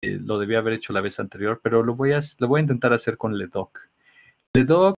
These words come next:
es, es un, otro programa distinto que hace las cosas de otra manera súper distinta, eh, pero se los presento después de plants porque tiene una filosofía semejante. Eh,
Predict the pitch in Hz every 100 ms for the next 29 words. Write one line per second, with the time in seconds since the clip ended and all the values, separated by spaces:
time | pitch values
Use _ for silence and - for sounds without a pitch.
0 | - 135 139 139 139 135 - - - -
1 | - - _ - 131 135 - 135 127 143
2 | 135 151 127 117 117 120 123 107 - 131
3 | 123 127 147 160 110 110 127 110 - 110
4 | 110 104 113 107 107 104 - 131 139 107
5 | - - 107 - 131 202 _ _ _ _
6 | _ _ _ _ _ _ _ _ _ _
7 | _ - 123 113 113 120 113 127 123 -
8 | 117 - 143 147 151 131 - 139 127 131
9 | 131 135 123 135 - 120 - 117 - 127
10 | 123 127 127 131 110 101 - - - -
11 | - 107 107 - 127 131 135 _ _ _
12 | - _ _ _ - 104 104 104 104 104
13 | 104 104 104